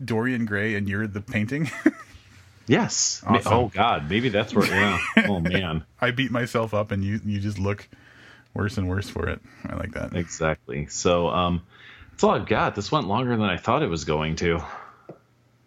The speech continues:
Speaker 1: Yeah, yeah. Um, thanks for seven years.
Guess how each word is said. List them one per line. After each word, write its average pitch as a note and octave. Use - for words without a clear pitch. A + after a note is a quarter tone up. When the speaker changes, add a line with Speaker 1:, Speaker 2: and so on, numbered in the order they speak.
Speaker 1:
Yeah, C3+
yeah. B2+
Um, A2
thanks B2+
for C3+
seven C3+
years. C3